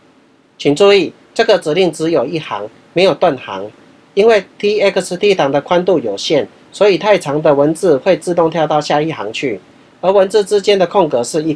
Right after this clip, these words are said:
格。如果没有空格或者是空两格，会造成指令无法执行。上面的说明是这个指令最难搞的两个地方，请大家要注意。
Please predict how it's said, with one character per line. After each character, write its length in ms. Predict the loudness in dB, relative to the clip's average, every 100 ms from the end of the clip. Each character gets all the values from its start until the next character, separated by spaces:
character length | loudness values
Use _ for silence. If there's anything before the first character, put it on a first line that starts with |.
| -6
格。 220 | -10 -10 -20 _ _ _ 0
如 120 | 2
果 140 | 4 2
没 120 | 2
有 100 | 2
空 180 | 0 0
格 180 | -2
或 140 | 0 0
者 140 | 0
是 160 | -4 -2
空 180 | 0 0
两 160 | -2
格， 240 | -8 -12 -12 _ -2
会 100 | 0
造 180 | 2 0
成 180 | 0 -4
指 140 | -4
令 160 | -2 0
无 120 | 0
法 200 | 0 -4
执 140 | -4 -10
行。 280 | -8 -10 -12 -20 _ _ _
上 180 | -2 0
面 120 | 2
的 120 | 0
说 180 | 2 0
明 200 | 2 -2
是 140 | -4 -4
这 140 | -2
个 140 | 0
指 240 | -2 -4 -2
令 160 | -2
最 140 | 0 0
难 140 | 0 0
搞 120 | -2
的 140 | -2
两 160 | -8 -8
个 80 | -8
地 200 | -8 -4
方， 260 | -4 -4 -8 _
请 160 | -12 -4
大 160 | -2
家 140 | 0 0
要 160 | 0
注 220 | -2 -4 -6
意。 180 | -8